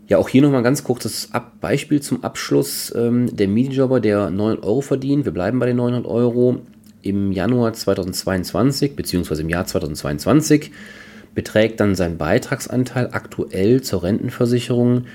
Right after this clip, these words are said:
nicht mehr dreiundachtzig Euro siebzig, das sind neun Komma drei Prozent von neunhundert Euro, sondern nur noch dreiundsiebzig Euro achtundachtzig,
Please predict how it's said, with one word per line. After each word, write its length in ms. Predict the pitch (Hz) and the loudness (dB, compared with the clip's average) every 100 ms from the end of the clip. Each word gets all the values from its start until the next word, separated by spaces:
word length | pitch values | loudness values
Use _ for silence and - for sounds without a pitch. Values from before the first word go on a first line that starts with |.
| - - - - | -18 -20 -18 -2
nicht 420 | 98 113 - - | 0 0 -2 -4
mehr 360 | 98 92 87 - | 0 2 2 -2
dreiundachtzig 840 | - 82 87 95 - 90 - - | -4 -4 0 0 0 -6 -6 -6
Euro 180 | 87 85 | -4 -2
siebzig, 600 | 95 120 - 147 151 - - - | -2 -4 -2 2 2 0 -18 -12
das 160 | - - | -8 -2
sind 320 | 101 101 - | 0 0 -4
neun 300 | 82 95 120 | -2 2 2
Komma 180 | - 101 | 0 0
drei 180 | 98 104 | 2 0
Prozent 400 | - - 98 95 | 0 -4 -2 -2
von 120 | 92 | -2
neunhundert 300 | 92 87 - | 0 -2 -2
Euro, 360 | 85 107 123 95 | 0 2 2 2
sondern 360 | 95 117 120 | 2 4 4
nur 120 | 110 | 4
noch 180 | 117 117 | 4 2
dreiundsiebzig 760 | - 85 101 120 104 120 110 - | -4 -2 0 2 0 -4 -8 -4
Euro 240 | 104 101 | -2 -2
achtundachtzig, 960 | - - - 113 - - - - - | -4 -8 -6 -6 -6 -10 -10 -8 -10